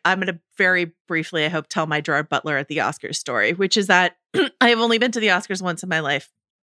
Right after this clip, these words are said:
pre-, right pre-covid. And, um, Gerard Butler was, like, strangely haunting me at the Oscars that year.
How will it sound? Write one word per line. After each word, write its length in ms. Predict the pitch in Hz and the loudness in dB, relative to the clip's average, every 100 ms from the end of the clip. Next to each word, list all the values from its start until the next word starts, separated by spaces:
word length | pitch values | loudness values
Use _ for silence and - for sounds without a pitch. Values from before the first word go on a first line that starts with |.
| _ _ _ - _ | _ _ _ -20 _
pre-, 240 | 190 165 - | -6 -6 -4
right 240 | 175 180 - _ - | 2 2 2 _ -6
pre-covid. 640 | 170 - 143 - - 202 _ - - _ - | -6 -4 -6 -4 -6 -8 _ -20 -20 _ 4
And, 480 | 196 185 185 175 175 185 | 6 6 4 2 0 0
um, 640 | 175 170 165 160 160 170 _ _ _ _ _ _ 214 175 - _ _ _ _ _ - | 2 2 0 -4 -10 -14 _ _ _ _ _ _ -20 -20 -20 _ _ _ _ _ -6
Gerard 500 | 202 202 220 233 233 | 2 4 4 2 0
Butler 320 | 208 214 196 | 0 2 0
was, 240 | 185 - | 0 -2
like, 160 | 165 165 | -4 -4
strangely 920 | - - - - 202 180 185 190 180 | -10 -10 -12 -2 0 0 -2 0 0
haunting 440 | 175 151 156 160 147 | 2 0 0 -4 -2
me 260 | 127 156 - | -2 0 2
at 160 | 156 165 | 2 4
the 100 | 170 | 4
Oscars 420 | 208 - 254 247 | 4 0 -4 0
that 200 | 262 262 | 0 0
year. 420 | 269 277 320 | 0 2 2